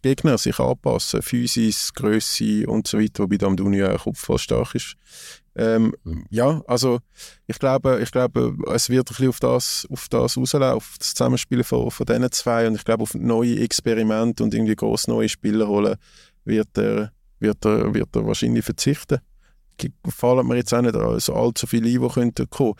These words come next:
Speaker 1: Äh, aber ja, lesen das Interview, es lohnt sich. Er hat übrigens auch gesagt, er traue am Granit Xhaka Nazi-Trainer zu und er hat gesagt, er hätte Manuel Akanji gerade jetzt vor kurzem, als er in Manchester war, sogar,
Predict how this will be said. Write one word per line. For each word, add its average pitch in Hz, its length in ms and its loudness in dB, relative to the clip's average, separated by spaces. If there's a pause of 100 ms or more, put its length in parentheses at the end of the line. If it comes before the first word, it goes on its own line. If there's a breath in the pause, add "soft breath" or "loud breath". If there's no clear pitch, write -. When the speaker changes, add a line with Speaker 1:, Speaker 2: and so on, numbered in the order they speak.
(320 loud breath)
Speaker 1:
Äh, 107 80 -2
aber 113 240 0
ja, 143 120 2
lesen 165 300 0
das 151 140 -4
Interview, 160 400 2
es 135 140 -2
lohnt 139 260 2
sich. 160 160 2
Er 127 160 0
hat 139 160 0
übrigens 131 340 2
auch 120 80 2
gesagt, 127 340 0
er - 160 -4
traue 120 520 2 (340 soft breath)
am 117 140 0
Granit 127 340 2
Xhaka 139 560 2
Nazi-Trainer 160 800 2
zu 175 220 2
und 131 300 0
er 123 120 2
hat 117 160 -2
gesagt, 120 280 2
er 113 60 0
hätte 117 220 -2
Manuel 113 380 2
Akanji 127 680 0
gerade 123 380 0
jetzt - 300 -4
vor - 160 -2
kurzem, 117 360 0
als 110 100 2
er 110 60 4
in 107 60 4
Manchester 110 580 0
war, 113 240 0
sogar, 101 480 2